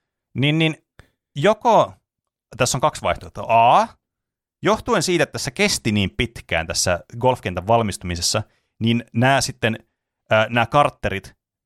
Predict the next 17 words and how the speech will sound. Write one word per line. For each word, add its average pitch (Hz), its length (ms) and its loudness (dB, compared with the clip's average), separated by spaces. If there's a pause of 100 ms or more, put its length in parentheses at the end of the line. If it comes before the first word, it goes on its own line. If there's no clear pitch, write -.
(160)
sitten 107 300 -2
loi 113 240 4
tämmöisen 95 480 -2
niin 95 160 0
kuin 95 220 -4 (460)
tavallaan 131 480 4 (400)
väliaikatekemisen 127 1200 -2
tänne 85 480 -4
resortille, 90 760 -2
että 110 340 -2
ihmiset 160 300 -2
saisi 139 200 -2
jotakin 175 280 -2 (100)
tehdä 92 280 -2
tässä - 280 -4
ootellessa, 87 720 -2 (520)
että 101 260 -4